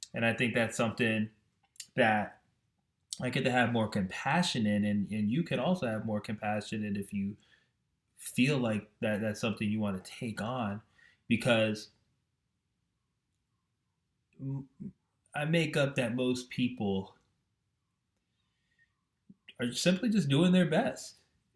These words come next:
It, it might not look that way on the outside, but most people are doing their best. And I've realized for me, in order to keep my peace, is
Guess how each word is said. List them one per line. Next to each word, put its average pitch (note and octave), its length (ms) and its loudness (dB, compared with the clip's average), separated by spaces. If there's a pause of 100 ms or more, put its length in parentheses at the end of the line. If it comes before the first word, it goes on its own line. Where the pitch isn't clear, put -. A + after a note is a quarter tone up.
(120)
It, C3 240 0
it C#3 140 0
might D#3 180 4
not C#3 220 2
look B2+ 220 2
that C#3 180 4
way C3 140 4
on B2+ 100 0
the A#2 80 0
outside, A#2 640 -2 (480)
but G3 120 -2
most A3 240 2
people E3+ 220 4
are C3+ 120 4
doing B2+ 280 4
their G#2+ 140 2
best. G2 500 -4
And A2+ 180 0
I've A2+ 200 2
realized A#2 640 2
for G2 300 -4
me, B2 720 2
in B2 120 -4
order B2+ 220 -2
to A#2 80 -6
keep G#2 300 -4
my A2+ 300 0
peace, F#2+ 460 -4
is G2+ 300 -4